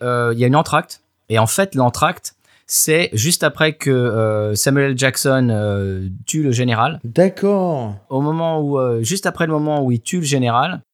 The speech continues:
Speaker 1: il y a entracte. Alors, l'entracte dure, euh, quinze minutes, et quand tu reviens de l'entracte,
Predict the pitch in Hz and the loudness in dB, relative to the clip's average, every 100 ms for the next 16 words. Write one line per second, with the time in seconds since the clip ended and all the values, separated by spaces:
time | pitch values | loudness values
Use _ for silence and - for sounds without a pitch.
0 | _ _ 123 123 131 165 151 180 - _ | _ _ 0 2 2 2 0 -2 -8 _
1 | _ _ _ 127 131 156 - 196 - 123 | _ _ _ 0 2 2 0 -4 -2 0
2 | 165 143 120 180 160 147 139 220 - _ | 2 2 2 2 2 2 2 0 -8 _
3 | 113 123 127 - 165 175 156 151 139 - | -2 0 0 0 0 0 0 0 0 -2
4 | 110 110 - 147 170 - | 0 0 0 -2 -2 -12